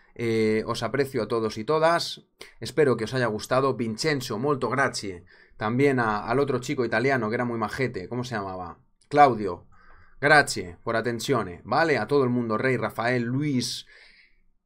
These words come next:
Marcos, Jesús, Felipe, Chema, Alberto, Derian, la gente nueva. Engancharos, poneros al día. Hugo,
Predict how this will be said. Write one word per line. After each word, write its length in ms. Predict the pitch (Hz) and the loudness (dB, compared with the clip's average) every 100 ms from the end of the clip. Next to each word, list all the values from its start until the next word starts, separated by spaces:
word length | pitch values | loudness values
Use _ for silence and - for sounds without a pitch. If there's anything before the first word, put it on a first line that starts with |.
| _ | _
Marcos, 600 | 107 139 131 123 101 92 | -4 -2 -2 -4 -4 -6
Jesús, 600 | - 95 - 160 147 120 | -10 -8 -2 2 2 2
Felipe, 540 | - 113 147 131 123 123 | -2 -2 -2 0 0 0
Chema, 560 | 147 147 131 123 101 | 0 2 2 0 -2
Alberto, 580 | 107 120 143 123 123 120 | 0 2 2 2 2 2
Derian, 600 | 110 135 139 123 110 110 | 2 2 4 4 2 -2
la 80 | 104 | -4
gente 320 | 131 127 117 | -2 -2 -2
nueva. 500 | 123 147 127 117 110 | 0 2 4 2 0
Engancharos, 720 | 110 104 104 - 151 135 127 123 | -10 -10 -8 0 2 2 0 -2
poneros 380 | 107 123 123 | -6 -4 -4
al 140 | 110 110 | -4 -2
día. 360 | 151 131 117 - | 2 2 2 0
Hugo, 560 | 165 120 120 120 - | -2 0 -2 -4 -10